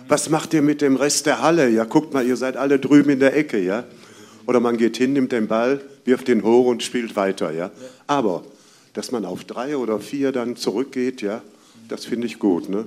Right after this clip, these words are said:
Ich meine, ja. Ich meine jetzt auch in der Halle beim Training, ne. Ja, ja, alles andere ist dann noch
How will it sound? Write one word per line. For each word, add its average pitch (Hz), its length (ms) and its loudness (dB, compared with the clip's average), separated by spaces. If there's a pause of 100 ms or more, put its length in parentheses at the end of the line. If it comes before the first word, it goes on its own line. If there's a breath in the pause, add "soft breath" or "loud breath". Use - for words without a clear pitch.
(100)
Ich - 80 -16
meine, 104 160 -6
ja. - 160 -10 (260)
Ich 127 120 -6
meine 120 200 -2
jetzt 104 220 0
auch 101 80 0
in 110 80 2
der 107 120 2
Halle 107 180 2
beim 90 180 -4
Training, 90 460 -2
ne. 90 120 -2 (400 loud breath)
Ja, 87 140 -4
ja, 73 300 -6
alles 110 280 -6
andere 107 320 -4
ist 98 220 -4
dann 92 120 -4
noch 90 200 -6